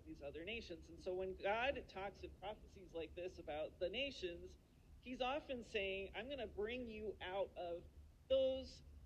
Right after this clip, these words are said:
other spiritual powers that have had authority over you," which the people gave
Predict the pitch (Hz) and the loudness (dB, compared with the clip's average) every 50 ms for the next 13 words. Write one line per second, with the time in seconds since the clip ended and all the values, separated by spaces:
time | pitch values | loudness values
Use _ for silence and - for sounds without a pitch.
0 | - - - 226 247 240 247 247 247 240 240 - 262 240 233 233 - - 226 220 | -10 2 4 4 6 6 6 6 6 2 -2 -6 -4 -4 -4 -2 0 0 0 0
1 | - 220 214 214 214 220 214 220 208 - - 196 180 185 190 190 190 190 190 196 | 0 -2 -2 0 2 4 4 4 2 2 2 0 0 2 0 -2 0 2 2 2
2 | 196 - - - - - - - - - - - 269 269 254 247 233 226 - 247 | 0 -2 -8 -16 -18 -16 -16 -16 -16 -14 -6 -2 0 0 0 0 -2 -2 0 2
3 | 247 247 240 214 190 175 170 - 320 330 285 302 302 302 370 370 - - - - | 2 2 2 2 2 2 2 2 -2 -6 -8 -8 -6 -4 -6 -6 -6 -8 -10 -8
4 | - 294 277 - 214 196 170 - 190 196 214 | -8 -10 -6 -4 -4 -4 0 2 2 2 2